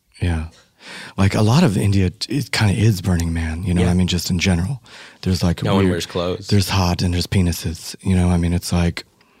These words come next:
Speaker 1: in some ways, like, I, f-, I feel like make all checks payable to India.
Speaker 2: Yeah.
Speaker 1: 'Cause,
Speaker 2: When
Speaker 1: I
Speaker 2: I
Speaker 1: mean, they, yeah.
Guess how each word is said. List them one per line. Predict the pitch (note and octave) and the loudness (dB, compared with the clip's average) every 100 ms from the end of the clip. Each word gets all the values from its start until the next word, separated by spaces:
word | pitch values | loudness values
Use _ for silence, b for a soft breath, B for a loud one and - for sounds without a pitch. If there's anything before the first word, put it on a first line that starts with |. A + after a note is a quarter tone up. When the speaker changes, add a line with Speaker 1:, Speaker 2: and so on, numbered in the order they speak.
| B B B B B | B B B B B
Speaker 1:
in | - | -4
some | G2 A#2+ B2 | 0 2 4
ways, | G2+ F2 D#2+ - - b b b b b _ | 4 2 -2 -6 -12 b b b b b _
like, | E2+ E2+ - - _ _ - - - | -2 -2 -6 -20 _ _ -20 -20 -8
I, | |
f-, | - - | -6 -4
I | F2 | -4
feel | - G#2 | 0 2
like | F2+ E2+ | 2 0
make | G2 F#2+ - | 0 0 0
all | F2 | -2
checks | - F2+ - | 0 -2 -2
payable | - G2 F2 E2+ D#2+ E2 B - - | 0 2 2 0 -2 -8 B -18 -6
to | - A2 F2+ - | 0 2 2 2
India. | G#2+ G2 F2 - - | 2 2 0 -6 -6
Speaker 2:
Yeah. | G#2 G2 - - | -4 -4 -8 -4
Speaker 1:
'Cause, | G2 | 0
Speaker 2:
When | G2 | 2
Speaker 1:
I | F2 | 2
Speaker 2:
I | |
Speaker 1:
mean, | F2 E2+ | 2 2
they, | F#2 F2 | 2 2
yeah. | F2 F#2 F2 | 0 0 -2